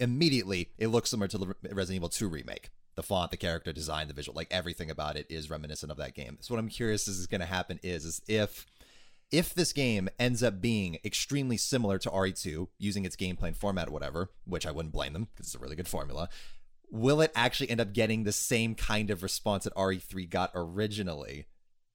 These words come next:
just by it's not gonna be as remarkable? Because people be going into this game and go, "Oh yeah, it's, it might, it's R E two with a different formula," which is what R E three in the past was really viewed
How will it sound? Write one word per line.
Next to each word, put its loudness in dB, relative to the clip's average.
just 2
by 6
it's 2
not 2
gonna 2
be 2
as 2
remarkable? 4
Because 0
people 4
be 4
going 6
into 4
this 0
game 4
and 2
go, 6
"Oh 8
yeah, 8
it's, -2
it 4
might, 4
it's -2
R 6
E 4
two 0
with 0
a 2
different -2
formula," 0
which 6
is 4
what 6
R 8
E 4
three 2
in 4
the 4
past 6
was 0
really 2
viewed 2